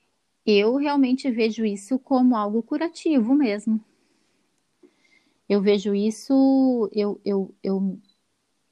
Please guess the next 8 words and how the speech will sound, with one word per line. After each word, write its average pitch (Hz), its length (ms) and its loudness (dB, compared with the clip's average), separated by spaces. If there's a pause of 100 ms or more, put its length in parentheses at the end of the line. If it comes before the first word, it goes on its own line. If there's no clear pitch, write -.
(320)
me 202 160 2
dou 254 640 4
a 208 160 0
isso, 220 540 -2 (880)
empresto 208 600 0
o 330 40 0
meu 302 180 0
corpo 220 680 -2